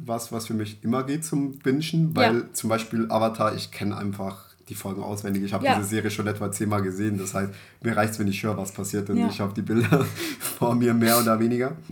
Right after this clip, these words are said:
Speaker 1: Aber es gibt auch ganz viele Serien, die kann man... Wednesday war für mich so ein Beispiel.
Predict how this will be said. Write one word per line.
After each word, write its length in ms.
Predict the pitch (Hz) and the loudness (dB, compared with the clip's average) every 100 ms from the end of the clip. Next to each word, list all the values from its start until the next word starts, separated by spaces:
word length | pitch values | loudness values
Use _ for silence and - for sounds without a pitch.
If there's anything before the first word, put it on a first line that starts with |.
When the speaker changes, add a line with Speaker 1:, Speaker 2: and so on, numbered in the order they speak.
| - | -6
Speaker 1:
Aber 160 | 127 151 | 2 2
es 120 | 156 | 4
gibt 140 | 160 139 | 2 0
auch 100 | 135 | 2
ganz 240 | 147 160 | 2 2
viele 220 | 151 139 | 0 -2
Serien, 640 | 131 139 131 127 131 120 117 | 0 0 2 2 0 -6 -8
die 80 | 120 | -6
kann 160 | 147 | -2
man... 240 | 156 135 - - - 123 | 0 -2 -6 -12 -12 -4
Wednesday 500 | 117 151 156 107 101 | 0 2 0 0 0
war 100 | 98 | -2
für 100 | 101 | -2
mich 200 | 113 120 | -2 0
so 60 | 123 | -2
ein 80 | 113 | 0
Beispiel. 400 | 113 - 98 | -2 -2 -8